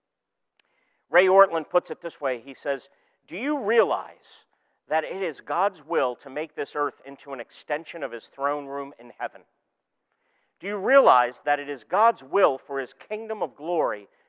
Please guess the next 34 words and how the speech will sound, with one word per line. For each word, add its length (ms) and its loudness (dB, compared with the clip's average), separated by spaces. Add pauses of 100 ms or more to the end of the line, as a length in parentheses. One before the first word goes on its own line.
to 100 -16
come 380 2 (120)
into 320 -10
your 160 -6
life 500 -2 (380)
and 160 -4
for 180 -2
his 180 -6
will 340 2
to 100 -18
be 140 -12
done 280 -2
in 100 -10
you 300 -14 (260)
as 200 -6
it 80 -6
is 160 -12
done 240 0
in 100 -6
heaven? 320 -6 (960)
Heaven 300 4
is 160 -4
expanding, 880 -4 (400)
spreading 720 6 (300)
in 180 -8
your 320 6
direction. 600 -4 (960)
That 200 6
is 180 2
the 100 -2
meaning 440 -2
of 120 -8
your 180 2
existence, 720 -6